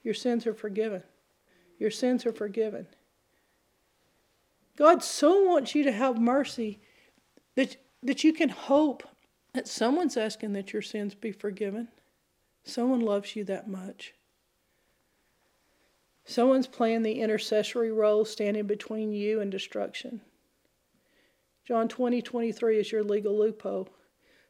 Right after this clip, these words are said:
Whose ever sins you forgive, they're forgiven them. Whosever sins you retain, they'll be retained. Are you using your loophole?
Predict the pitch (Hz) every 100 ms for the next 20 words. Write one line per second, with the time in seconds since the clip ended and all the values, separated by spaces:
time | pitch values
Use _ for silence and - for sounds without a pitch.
0 | _ 240 240 262 262 - 254 226 226 -
1 | 220 208 233 196 202 - 208 208 254 240
2 | 165 175 170 - _ _ _ _ _ _
3 | 240 214 226 226 220 247 233 226 226 226
4 | 220 214 208 202 - _ _ _ - 220
5 | 190 202 185 180 180 175 - - _ _
6 | _ _ _ _ _ _ _ _ - 233
7 | 262 247 254 214 214 247 247 233 220 202
8 | _ _ _ 247 226 214 254 254 185 185